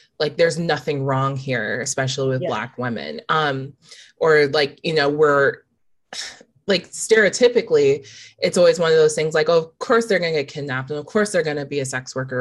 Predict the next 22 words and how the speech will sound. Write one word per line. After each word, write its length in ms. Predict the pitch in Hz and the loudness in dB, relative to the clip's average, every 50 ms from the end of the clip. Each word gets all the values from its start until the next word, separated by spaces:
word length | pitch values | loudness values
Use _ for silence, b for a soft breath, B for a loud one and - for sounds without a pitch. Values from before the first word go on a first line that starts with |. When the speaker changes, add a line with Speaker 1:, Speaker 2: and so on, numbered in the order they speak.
| 139 147 | 0 0
Speaker 1:
or 20 | |
of 100 | 156 156 | 0 0
course 320 | 156 - - 220 208 202 - | -2 -2 -2 0 0 0 0
they're 160 | 202 175 165 | 0 0 0
gonna, 380 | 165 156 156 151 151 147 147 135 B B B B B B B - | 0 -2 -2 -2 -4 -4 -6 -8 B B B B B B B 0
they're 100 | 156 156 | 2 2
gonna 220 | 160 160 160 156 | 2 2 0 0
be 240 | 156 151 151 147 143 143 | -2 -2 -4 -4 -4 -4
held 220 | 139 156 147 139 | -2 -4 -4 -4
hostage, 580 | 131 - 143 139 135 131 - 147 139 135 135 151 | -4 -6 -6 -6 -6 -4 -4 -2 -2 -2 -2 0
or 180 | 156 156 165 170 | 2 2 2 2
of 80 | 165 | 0
course, 360 | - - - 208 208 202 - | -2 -2 0 0 0 0 0
like, 220 | - 185 170 165 - | 0 0 0 0 0
they 120 | 170 165 165 | 0 0 0
just 200 | 170 165 156 - | 0 -2 -2 -2
probably 260 | - 165 160 156 151 | -2 2 2 2 2
ran 220 | 151 143 147 151 | 2 0 -2 -2
off 180 | 147 143 135 - | -2 -4 -2 -2
with 120 | 147 143 | -2 -2
some, 300 | 135 - 147 143 143 139 | -2 -4 -4 -4 -2 -2
like, 360 | 139 135 131 131 131 127 131 | -2 -2 0 0 -2 -4 -6